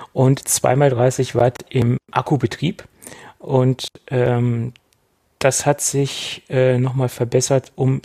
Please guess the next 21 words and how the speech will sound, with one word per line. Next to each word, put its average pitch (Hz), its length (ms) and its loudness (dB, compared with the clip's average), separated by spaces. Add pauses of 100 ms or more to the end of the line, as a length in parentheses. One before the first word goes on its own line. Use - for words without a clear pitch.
z-, - 180 -8
jeweils 131 460 0
zehn 120 380 2
Watt 139 180 0
zum - 240 -4
Vorgängermodell. 120 840 2 (760)
Also 123 240 0
zehn 131 260 2
Watt 123 140 2
in 123 120 2
den 117 140 0
beiden, 117 460 -2 (1200)
äh, 120 160 2
jeweiligen 120 640 -2
Modis. 127 680 0 (540)
Äh, 123 340 4
das 120 180 -4
muss 139 160 0
man - 140 -2
auch 127 60 2
mal 120 300 0